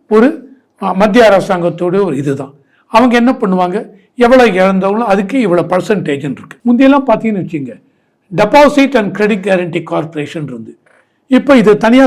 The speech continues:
கிரெடிட் கேரண்டி கார்பரேஷன். "சார், இவருக்கு கொடுத்த லோன் நாங்க ஒரு லட்சம் கொடுத்தோம், ரெக்கவரி ஆகல." "அப்படியா?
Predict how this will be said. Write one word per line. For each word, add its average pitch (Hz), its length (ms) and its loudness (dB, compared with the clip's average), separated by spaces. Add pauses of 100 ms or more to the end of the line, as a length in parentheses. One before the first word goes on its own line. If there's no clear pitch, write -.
கிரெடிட் 226 300 0
கேரண்டி 185 400 0
கார்பரேஷன். 156 560 -6 (400)
"சார், 220 180 2 (320)
இவருக்கு 208 340 2
கொடுத்த 247 280 0
லோன் 220 160 0 (380)
நாங்க 190 240 -2
ஒரு 202 120 0
லட்சம் 214 300 0
கொடுத்தோம், 190 320 -4 (480)
ரெக்கவரி 214 380 2
ஆகல." 185 240 2
"அப்படியா? 180 280 0